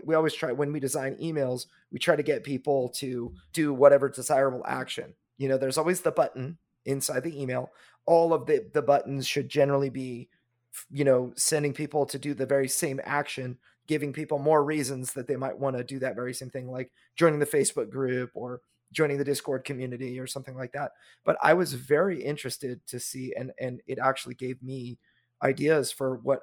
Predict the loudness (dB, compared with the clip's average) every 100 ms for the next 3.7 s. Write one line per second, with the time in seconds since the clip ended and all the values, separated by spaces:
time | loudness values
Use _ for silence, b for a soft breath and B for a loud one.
0 | -8 -14 -10 -6 -6 -6 -4 -4 -4 -2
1 | 0 0 -4 -12 -8 -8 -6 -8 b b
2 | b b -14 -8 -6 -4 -4 -6 2 4
3 | 4 0 -4 -2 0 0 -2